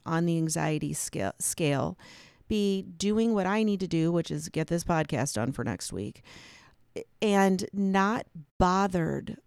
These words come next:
by my own incessant need to control or to produce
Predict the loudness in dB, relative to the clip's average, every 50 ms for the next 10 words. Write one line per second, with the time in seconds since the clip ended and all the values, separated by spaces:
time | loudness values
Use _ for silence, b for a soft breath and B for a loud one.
0 | -14 -4 0 2 4 4 4 2 0 0 0 -2 -4 -6 -6 -4 -2 0 0 0
1 | 0 0 -2 -4 -4 0 2 4 4 6 6 6 4 4 4 2 0 -2 b b
2 | b b b b b b b b _ _ _ 4 6 6 6 4 4 2 2 4
3 | 4 4 4 2 2 2 0 0 -2 -4 _ 0 2 2 4 2 2 2 2 0
4 | 0 -2 -2 -4 -4 -2 -2 -4 -4 -4 -4 -2 -2 -2 -2 2 4 6 6 6
5 | 8 6 6 4 4 2 -2 B B B B B B B _ _ _ _ _ _
6 | _ _ 4 6 8 8 8 6 4 2 0 0 0 2 4 6 6 6 6 6
7 | 4 2 0 -4 _ _ _ _ _ _ _ _ _ 2 4 4 4 8 10 12
8 | 12 12 12 10 6 2 0 -2 -2 -2 -4